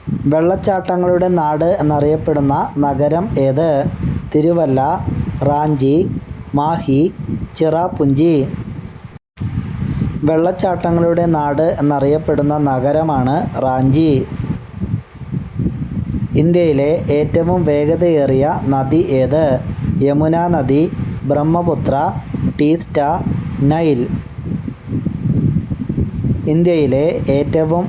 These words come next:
വേഗതയേറിയ നദിയാണ് ടീസ്റ്റ. വൈക്കം സത്യാഗ്രഹം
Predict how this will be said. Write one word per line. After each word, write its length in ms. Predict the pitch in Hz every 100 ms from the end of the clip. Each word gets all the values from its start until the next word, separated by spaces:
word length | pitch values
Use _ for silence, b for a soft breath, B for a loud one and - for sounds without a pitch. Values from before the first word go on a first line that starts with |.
| -
വേഗതയേറിയ 880 | 143 147 156 160 175 160 139 143 156 151
നദിയാണ് 600 | 135 127 156 139 127 151 190 190
ടീസ്റ്റ. 400 | - 139 139 147 165 143 127 - - - - - - - - - - - - - - - - - - - - 139
വൈക്കം 420 | 151 165 175 196 214
സത്യാഗ്രഹം 680 | 175 - 165 165 151 143